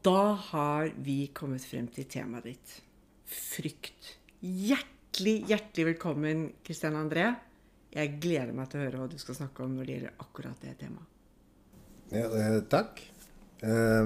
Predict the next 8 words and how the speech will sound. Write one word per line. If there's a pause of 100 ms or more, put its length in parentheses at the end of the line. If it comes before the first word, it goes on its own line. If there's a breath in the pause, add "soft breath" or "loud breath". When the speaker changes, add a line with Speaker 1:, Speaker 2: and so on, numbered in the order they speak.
(100)
Speaker 2:
det
var
en
veldig
fin,
eh, (680)
velkomst,
og,